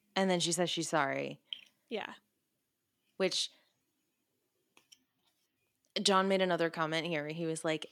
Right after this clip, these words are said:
Speaker 1: "I feel like if you're a cop and someone says, 'Wait a minute,' and then has that look of, like, 'Do I tell you what happened or do I not tell you what happened?' you should recognize that and maybe push on it."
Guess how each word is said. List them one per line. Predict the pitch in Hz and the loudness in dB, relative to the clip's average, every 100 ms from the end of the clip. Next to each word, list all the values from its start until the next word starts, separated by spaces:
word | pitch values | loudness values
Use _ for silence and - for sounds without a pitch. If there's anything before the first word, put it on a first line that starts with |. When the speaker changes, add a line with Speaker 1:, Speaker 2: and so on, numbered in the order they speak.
| - | -2
Speaker 1:
"I | 175 | -2
feel | - 165 | -2 0
like | 180 202 | 2 2
if | 180 180 | -2 0
you're | 165 | 0
a | |
cop | - - 143 170 - | 0 0 2 2 0
and | 180 170 | -2 -2
someone | 165 165 | -4 -4
says, | 160 160 | -2 -2
'Wait | 160 165 185 | 0 2 2
a | |
minute,' | 190 202 220 - | 2 2 2 2
and | 175 170 | 0 0
then | 170 | -2
has | 156 160 165 | 0 -2 2
that | 165 156 | 0 0
look | 160 175 | -2 -2
of, | 160 | -2
like, | 156 151 | -2 -2
'Do | 175 165 | 0 0
I | |
tell | 165 156 | 0 -4
you | 160 160 | -2 0
what | 151 | 0
happened | 156 151 170 175 | 0 0 0 0
or | 165 | 0
do | 170 156 | 0 0
I | |
not | 147 123 - | -2 -6 -4
tell | 175 | -2
you | 180 | 0
what | 185 | 2
happened?' | 185 185 208 208 220 - - - _ _ _ _ - | 2 0 0 0 0 -4 -16 -20 _ _ _ _ -4
you | 190 202 | 0 4
should | 202 | 4
recognize | 175 170 175 170 160 | 4 2 0 -2 0
that | 160 147 | 0 0
and | 156 | -2
maybe | 156 147 | -6 -8
push | 147 135 - | -6 -4 -2
on | 76 - | -4 -4
it." | 123 | -10